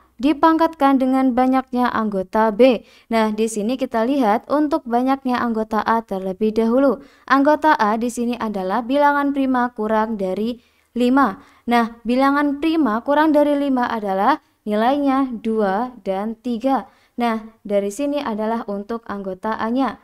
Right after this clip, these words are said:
Sedangkan anggota B sama dengan bilangan genap kurang dari sepuluh, yaitu dua, empat, enam, dan delapan. Nah, dari sini, maka kita tuliskan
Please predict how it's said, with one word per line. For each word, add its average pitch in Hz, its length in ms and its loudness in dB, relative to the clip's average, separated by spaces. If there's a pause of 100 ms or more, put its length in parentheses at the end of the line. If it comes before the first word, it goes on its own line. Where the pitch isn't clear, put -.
(120)
Sedangkan 294 480 -2
anggota 269 400 0
B 220 240 -2
sama 226 320 -6
dengan 202 480 -4
bilangan 208 560 -2
genap 277 400 0
kurang 226 400 -4
dari 202 400 -6
sepuluh, 220 640 -2 (240)
yaitu 208 560 -4
dua, 233 480 0 (320)
empat, 196 560 -4 (320)
enam, 196 560 -6
dan 214 320 -4
delapan. 240 560 0 (320)
Nah, 226 240 -2 (160)
dari 294 320 0
sini, 240 480 -6 (160)
maka 269 400 0
kita 233 320 -6
tuliskan 262 560 -4